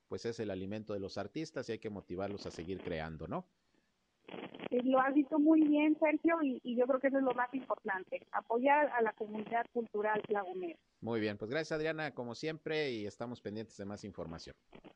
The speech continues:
Speaker 2: Claro que sí, que pases excelente fin de semana a ti y a tu auditorio.
Speaker 1: Igualmente,
Speaker 2: Gracias.
Speaker 1: muchas gracias. Adriana Vargas, quien es la titular de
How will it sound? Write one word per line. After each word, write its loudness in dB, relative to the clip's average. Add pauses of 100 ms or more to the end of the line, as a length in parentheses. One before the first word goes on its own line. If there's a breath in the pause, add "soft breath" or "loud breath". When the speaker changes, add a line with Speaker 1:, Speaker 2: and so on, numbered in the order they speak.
(380)
Speaker 2:
Claro 6
que 0
sí, 4
que 2
pases 0
excelente 2
fin -2
de 2
semana 2
a 0
ti -4
y 0
a -2
tu 0
auditorio. 0 (180)
Speaker 1:
Igualmente, -2
Speaker 2:
Gracias. -2
Speaker 1:
muchas -2
gracias. -4
Adriana -4
Vargas, -4
quien -6
es -4
la -4
titular -6
de -4